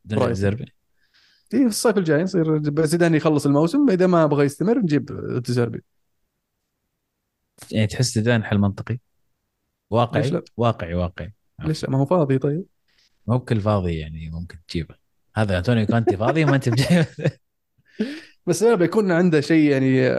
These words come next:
Speaker 2: مختلف. آه، تحدي مختلف، الدوري الإيطالي، يلعب في الشامبيونز ليج، يرجع ينافس على الدوري.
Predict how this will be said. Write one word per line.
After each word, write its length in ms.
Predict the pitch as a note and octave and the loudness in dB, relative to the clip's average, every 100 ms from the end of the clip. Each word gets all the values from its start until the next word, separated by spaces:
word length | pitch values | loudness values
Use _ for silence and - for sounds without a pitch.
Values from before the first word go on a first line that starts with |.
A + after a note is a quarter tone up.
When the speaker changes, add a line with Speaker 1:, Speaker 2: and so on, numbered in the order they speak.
| - | -2
Speaker 2:
مختلف. 600 | C3+ - D3+ C3 B2+ _ _ _ _ _ - | -4 -2 -2 0 -4 _ _ _ _ _ -10
آه، 340 | - - - | -6 -4 -6
تحدي 340 | - - D3 C#3 | -8 -6 -2 0
مختلف، 420 | B2 C3+ B2 A#2+ | 0 0 0 -2
الدوري 280 | - C3 B2 | -2 -2 0
الإيطالي، 540 | B2+ B2 B2+ B2+ B2+ _ _ _ - | 0 0 0 0 -4 _ _ _ -10
يلعب 200 | - B2 | -4 -2
في 60 | B2 | -2
الشامبيونز 380 | B2 B2 B2 A#2+ | 0 0 0 0
ليج، 320 | A#2+ A#2+ - | 0 -2 -4
يرجع 200 | B2 A#2+ | -4 -2
ينافس 260 | B2+ B2 | -2 -2
على 60 | A#2 | -6
الدوري. 420 | A#2+ B2+ A#2 - | -2 -2 -2 -8